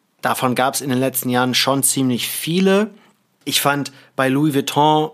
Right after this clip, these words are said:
war es Hype und Kultur, auch wegen Virgil Ablohs Involvement. Aber beim Tiffany bin ich mir nicht ganz sicher, ob das alles irgendwie zusammenpasst. Als ich dann den Colorway gesehen habe,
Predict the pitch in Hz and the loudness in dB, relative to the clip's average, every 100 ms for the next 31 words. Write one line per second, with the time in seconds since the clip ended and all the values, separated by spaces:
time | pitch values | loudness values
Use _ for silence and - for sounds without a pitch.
0 | - 135 131 131 135 - 127 113 - - | -10 -4 0 2 0 -2 -4 -4 -4 -4
1 | - 131 127 - _ _ _ - 180 226 | -2 0 -2 -10 _ _ _ 0 2 2
2 | 233 - - _ - 180 170 170 - 175 | 0 -4 -10 _ -4 0 0 -2 0 2
3 | 175 175 180 _ _ - 127 123 127 123 | 2 0 -4 _ _ -2 -2 0 0 0
4 | 131 120 123 117 - 139 156 160 151 139 | -2 -2 -2 -2 -2 0 2 0 -2 -4
5 | 139 143 135 139 139 - - - - 123 | 0 -2 -2 -6 -6 -10 -16 -18 -6 -2
6 | 135 131 139 135 - 170 - 165 156 147 | 0 0 0 0 -2 -2 0 0 0 -2
7 | - - - - _ - 151 - 151 151 | -8 -20 -20 -20 _ -4 -2 0 -2 0
8 | 160 151 151 147 135 131 - 139 131 123 | 0 0 2 0 0 -4 -4 -2 -2 -2
9 | 131 123 - 110 120 123 110 107 - - | -4 -2 -2 0 0 0 -2 -2 -4 -6
10 | - - - 139 143 139 151 143 - 170 | -18 -18 -6 -2 0 0 2 0 0 0
11 | 214 185 127 117 123 117 117 139 170 | 2 2 0 0 0 2 2 2 0